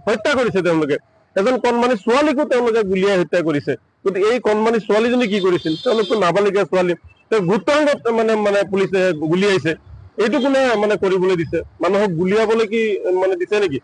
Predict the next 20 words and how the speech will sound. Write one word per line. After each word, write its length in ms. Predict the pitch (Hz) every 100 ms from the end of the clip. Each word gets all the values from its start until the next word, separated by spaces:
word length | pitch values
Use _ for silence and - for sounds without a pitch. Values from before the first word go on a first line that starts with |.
| _ _ _
কোনোবাই 300 | 175 214 247
যদি 280 | 233 233 185
ভুল 120 | 247
কৰিছে, 280 | 262 226 190
আমি 180 | 180 220
ধৰিলো 400 | 196 208 247 320 - _ _ _
যে, 300 | 151 156 220 254 - - - -
আ, 140 | 180 196
উত্তেজিত 440 | 202 170 220 226 240
ৰাইজসকলে 680 | 208 202 208 202 220 240 240
ক্ষোভত, 440 | - 220 262 254 - - - - _ - 202
আ, 400 | 185 190 190 185
শিলগুটি 340 | 147 233 226 233
মাৰিছে। 580 | 214 175 135 123 _ _ _ 220
তেতিয়াহ'লে 300 | 233 254 254
তেওঁলোকক 340 | 247 262 262 202 170
গুলিয়াব 360 | 202 277 262
নালাগিছিলে, 480 | 262 247 240 214 233
এনেকুৱা 280 | 196 202 220
ঠাইত 220 | 208 180